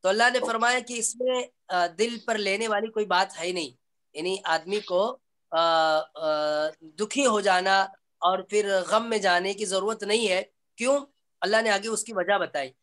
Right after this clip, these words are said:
अल्लाह ने फरमाया, "ज़ुय्यिना लिल्लज़ीना कफ़रुल हयातुद दुनिया", कि असल में दुनिया की जिंदगी ये काफिरों ही के लिए है। ये जब उसूल आदमी के जहन में रहेगा कि दुनिया की जिंदगी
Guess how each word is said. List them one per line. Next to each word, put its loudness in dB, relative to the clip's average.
अल्लाह 2
ने 0
फरमाया, 0
"ज़ुय्यिना -2
लिल्लज़ीना -2
कफ़रुल 0
हयातुद 0
दुनिया", -10
कि -2
असल 2
में 0
दुनिया -2
की -8
जिंदगी -8
ये 0
काफिरों 4
ही 2
के -2
लिए -2
है। -18
ये -14
जब -8
उसूल -2
आदमी 2
के -6
जहन -2
में -2
रहेगा 2
कि -2
दुनिया 0
की -8
जिंदगी -4